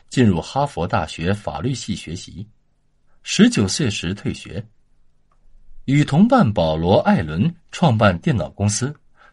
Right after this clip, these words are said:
直到后来创办了微软公司，自任董事长、总裁兼首席执行官。杨致远和戴维·费罗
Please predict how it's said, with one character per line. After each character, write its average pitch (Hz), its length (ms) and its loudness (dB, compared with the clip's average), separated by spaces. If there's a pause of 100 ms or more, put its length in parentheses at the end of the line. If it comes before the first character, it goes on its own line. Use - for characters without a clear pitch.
直 208 120 4
到 226 140 6
后 254 240 2
来 82 300 0 (160)
创 127 280 0
办 101 220 2
了 69 200 -6
微 170 200 4
软 156 220 2
公 85 180 -6
司， - 260 -6 (760)
自 156 160 2
任 139 200 2
董 78 160 -8
事 147 160 -6
长、 73 320 -8 (540)
总 101 320 4
裁 95 380 -2 (160)
兼 139 340 -2 (280)
首 - 300 -6
席 95 220 -6
执 87 140 -10
行 87 180 -8
官。 98 220 -4 (1120)
杨 165 240 6
致 262 160 0
远 80 360 -2 (140)
和 127 240 0
戴 170 280 2
维· 87 280 0
费 170 220 -2
罗 78 340 -4